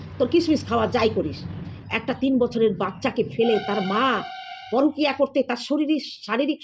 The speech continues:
সুখ মেটানোর জন্য পরপুরুষের হাত ধরে বেরিয়ে গেছে, তার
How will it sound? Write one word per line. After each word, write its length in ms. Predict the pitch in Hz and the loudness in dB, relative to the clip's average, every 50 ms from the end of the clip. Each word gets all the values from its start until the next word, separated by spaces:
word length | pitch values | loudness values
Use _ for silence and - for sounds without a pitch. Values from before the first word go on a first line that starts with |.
| - | -8
সুখ 140 | - 302 285 311 302 | -6 -4 -2 0 0
মেটানোর 320 | 294 247 262 233 240 220 202 202 | 0 2 0 0 0 -2 -2 -4
জন্য 140 | 196 170 160 - - _ _ _ _ _ - | -4 -4 -4 -6 -8 _ _ _ _ _ 0
পরপুরুষের 520 | 233 277 269 262 277 247 247 - 277 220 214 | 0 0 2 0 0 -2 0 0 0 0 0
হাত 140 | - 214 233 233 233 | -2 -4 -4 -2 0
ধরে 140 | 202 214 196 180 | 0 2 4 4
বেরিয়ে 240 | 196 233 254 247 196 | 2 2 2 0 0
গেছে, 200 | 170 - - 220 294 302 - - - _ _ _ | -2 0 0 0 0 -2 -4 -14 -20 _ _ _
তার 160 | 226 247 294 | -2 -2 -2